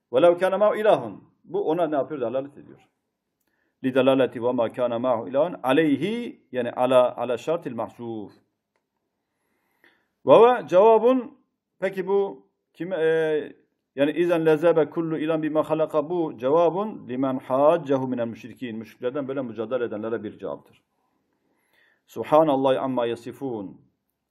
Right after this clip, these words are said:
Allah onların vasıflandığı, nitelendirdikleri şeylerden münezzehtir ki neyi, Allah Teala neyi, e, Allah Teala neyle vasıflandırıyorlar? Minel endadi vel evlad. Allah'ın haşa ortakları ve çocukları var diye Allah'a ne yapıyorlar? Böyle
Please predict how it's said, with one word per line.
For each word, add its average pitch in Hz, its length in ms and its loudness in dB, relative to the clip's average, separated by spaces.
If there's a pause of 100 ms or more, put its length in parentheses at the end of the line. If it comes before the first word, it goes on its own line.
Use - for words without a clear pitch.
(500)
Allah 151 540 2
onların 127 380 0
vasıflandığı, 123 520 -4
nitelendirdikleri 117 1080 -8
şeylerden 120 500 -4
münezzehtir 135 680 -6
ki 120 220 -12
neyi, 147 360 -2 (420)
Allah 131 320 0
Teala 135 260 -2
neyi, 139 540 -4 (440)
e, 113 60 -8 (1400)
Allah 135 240 2
Teala 135 200 0
neyle 139 280 4
vasıflandırıyorlar? 120 840 0 (380)
Minel 104 260 -4
endadi 110 460 -6
vel 170 100 -2
evlad. 151 500 0 (140)
Allah'ın 117 320 -4
haşa 120 300 -8
ortakları 113 720 -8
ve 131 120 -6
çocukları 120 500 -8
var 101 160 -4
diye 131 120 -6
Allah'a 113 340 -4
ne 117 60 -8
yapıyorlar? 110 420 -8
Böyle 127 280 -4